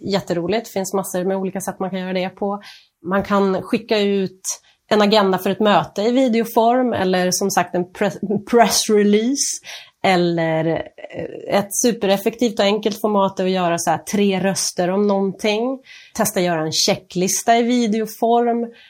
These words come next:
Förklara någonting i produkten eller teasa något material. Eller flera av våra kunder jobbar med att göra anställningsannonser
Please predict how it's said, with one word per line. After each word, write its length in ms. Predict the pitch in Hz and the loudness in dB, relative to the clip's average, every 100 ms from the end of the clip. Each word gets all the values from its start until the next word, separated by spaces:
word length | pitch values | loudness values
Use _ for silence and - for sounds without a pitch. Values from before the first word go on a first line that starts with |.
| _ - - | _ -18 -4
Förklara 520 | 208 208 190 220 220 | -2 2 6 6 4
någonting 460 | 220 214 208 202 196 | 2 0 0 0 2
i 220 | 180 170 _ _ 196 | 0 -2 _ _ -6
produkten 840 | 160 202 247 - - 240 233 220 | -2 -2 -4 -10 0 2 4 4
eller 160 | 185 180 | 2 0
teasa 680 | - 208 190 208 196 185 | 0 -2 -2 2 2 4
något 280 | 185 180 - | 2 -2 -2
material. 880 | 175 175 175 196 233 233 226 226 226 | -6 -2 2 4 6 6 4 4 2
Eller 580 | - 175 170 165 165 160 - _ _ _ _ - | 0 0 2 0 -2 -6 -16 _ _ _ _ 0
flera 180 | 208 | 2
av 60 | 202 | 4
våra 160 | 226 214 | 4 2
kunder 320 | 214 196 175 | 0 0 2
jobbar 240 | 175 170 | 0 0
med 140 | 170 170 | 0 0
att 80 | |
göra 280 | 165 160 160 | -2 0 2
anställningsannonser 2000 | - 185 175 - 180 170 170 165 165 - - - 170 165 214 226 - 247 254 269 | 2 0 -2 -2 0 2 2 0 -2 -6 -8 -4 -2 0 0 0 0 2 0 -2